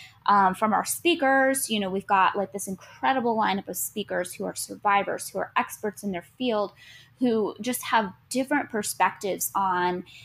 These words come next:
you know, advocacy and on healing. So whether you are a survivor looking for a community and wanting to hear, you know, talks on healing and,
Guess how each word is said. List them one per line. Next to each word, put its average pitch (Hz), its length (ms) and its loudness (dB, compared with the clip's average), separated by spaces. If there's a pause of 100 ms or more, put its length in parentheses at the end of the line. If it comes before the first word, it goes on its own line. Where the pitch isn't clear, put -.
(160)
you 196 100 0
know, - 140 2
advocacy 233 720 2
and 185 100 -2
on 175 140 0
healing. 220 460 0
So - 180 -4
whether 233 280 4
you 240 320 2
are 175 380 6
a 277 60 0
survivor 233 840 2
looking 226 300 -2
for 226 140 -2
a 226 40 0
community 226 720 -2 (420)
and 202 460 6
wanting 208 380 2
to 208 120 -4
hear, 208 640 2
you 214 100 0
know, 202 120 -2
talks 196 400 0
on 196 160 2
healing 196 540 -2
and, 185 380 0